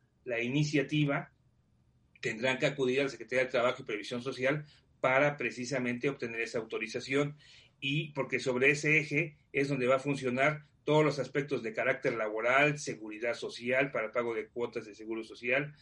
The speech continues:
o aportaciones al Infonavit, eh, la deducción fiscal para fines de impuesto sobre la renta y el acreditamiento del impuesto a valor agregado. Entonces ahí es algo muy importante que hoy en día incluso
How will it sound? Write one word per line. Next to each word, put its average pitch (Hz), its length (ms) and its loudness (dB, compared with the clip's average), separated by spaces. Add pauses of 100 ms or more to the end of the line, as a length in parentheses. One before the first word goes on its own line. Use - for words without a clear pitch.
(300)
o 120 140 2
aportaciones 117 640 -2
al 110 100 -4
Infonavit, 110 680 -2 (480)
eh, 123 500 2
la 127 220 2
deducción 123 560 2
fiscal 139 500 2
para 117 180 2
fines 131 260 -4
de 117 60 -4
impuesto 123 300 -4
sobre 113 140 -2
la 117 80 0
renta 147 260 2
y 143 80 4
el 113 140 0
acreditamiento 117 640 -4
del 110 120 -4
impuesto 120 360 -6
a - 40 -2
valor 113 160 0
agregado. 120 560 -2 (200)
Entonces 147 240 2
ahí 175 280 6
es 160 120 2
algo 160 180 0
muy 165 160 0
importante 151 880 0 (360)
que 139 100 2
hoy 151 120 6
en 143 120 2
día 151 480 4 (160)
incluso 135 840 2